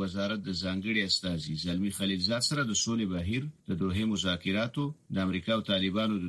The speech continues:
دوحې تړون ته د امریکا د بیا کتنې، راتلونکو پړاوونو او ځینو نورو اړونده مسایلو په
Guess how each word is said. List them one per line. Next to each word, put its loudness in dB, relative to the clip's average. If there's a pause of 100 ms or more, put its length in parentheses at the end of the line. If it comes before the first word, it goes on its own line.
دوحې 0 (100)
تړون 2
ته 0
د 0 (120)
امریکا -2
د 0
بیا 2
کتنې، -2 (340)
راتلونکو -2
پړاوونو 2 (360)
او 4 (120)
ځینو 2 (120)
نورو 2 (160)
اړونده 4
مسایلو 2
په 2